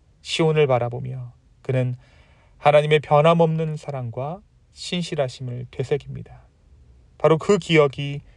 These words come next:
그의 찬양이 되고 그의 힘이 되고 있는 것입니다. 사랑하는 성도 여러분,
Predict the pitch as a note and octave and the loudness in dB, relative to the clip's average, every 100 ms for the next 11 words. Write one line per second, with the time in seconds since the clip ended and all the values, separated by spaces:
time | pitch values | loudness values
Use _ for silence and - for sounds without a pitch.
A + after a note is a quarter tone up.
0 | - - B2+ A#2+ - F3 F3+ F3+ E3 B2+ | -20 -12 -10 -10 -6 -2 0 0 -2 -6
1 | B2 C#3+ G3+ - _ _ - - A2+ - | -2 -2 -4 -10 _ _ -20 -12 -12 -10
2 | G#3 G3+ E3 A2 - _ - B2+ B2 B2+ | -6 -4 -4 -6 -12 _ -8 -6 -6 -8
3 | B2+ - B2+ B2 - _ _ _ _ _ | -12 -14 -14 -14 -16 _ _ _ _ _
4 | _ _ _ - - _ _ _ _ - | _ _ _ -20 -20 _ _ _ _ 2
5 | D3+ D3 C#3 C#3+ C3 A#2 A#2 B2+ C3 B2+ | 2 2 -2 -4 -2 -4 -4 -6 -8 -12